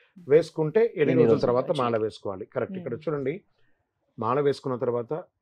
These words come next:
Speaker 1: ఇలాంటి ఇబ్బంది రాకూడదని నేను అయ్యప్ప స్వామిని ప్రార్థన చేస్తున్నా. ఫస్ట్ అదొకటి. ఒకవేళ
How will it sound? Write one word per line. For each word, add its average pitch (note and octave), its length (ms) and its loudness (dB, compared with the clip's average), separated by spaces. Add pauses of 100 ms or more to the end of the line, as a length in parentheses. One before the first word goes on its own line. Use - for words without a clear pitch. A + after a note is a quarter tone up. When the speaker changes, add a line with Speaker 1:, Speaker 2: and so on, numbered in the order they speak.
(240)
Speaker 1:
ఇలాంటి B2+ 380 -2
ఇబ్బంది B2+ 380 -2
రాకూడదని C3 500 0
నేను B2 180 -4
అయ్యప్ప A2 240 -6
స్వామిని A#2 280 -4
ప్రార్థన G#2+ 360 -8
చేస్తున్నా. G2+ 380 -14 (400)
ఫస్ట్ B2+ 220 -6
అదొకటి. G#2+ 420 -6 (840)
ఒకవేళ A2+ 420 -2